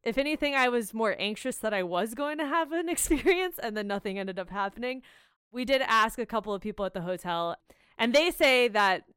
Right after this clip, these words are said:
it's haunted, and they were sharing stories of feeling like there was somebody in the room. But again, can't really, I personally can't speak to that.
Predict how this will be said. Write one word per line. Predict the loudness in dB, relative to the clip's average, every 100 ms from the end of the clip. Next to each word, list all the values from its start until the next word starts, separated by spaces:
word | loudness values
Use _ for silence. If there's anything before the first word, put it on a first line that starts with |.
| _
it's | -6 -2
haunted, | -2 -2 -2 -4 -4 -16 _ _ _ _ _ _ _
and | -4 -2 0
they | 0
were | 0
sharing | 0 0 0 -4 -10
stories | -8 -2 0 0 -2
of | -6
feeling | -6 -2 -2 -2
like | -2 -4 -4
there | -4
was | -4 -6
somebody | -6 -6 -6 -6
in | -8
the | -8
room. | -8 -8 -8 -8
But | -6 -6
again, | -6 -8 -8 -12 _ _ _ _ _ _
can't | -8 -6
really, | -6 -4 0
I | 0 0 -6
personally | -6 -6 -8 -12
can't | -14 -16
speak | -14 -16 -14
to | -10
that. | -8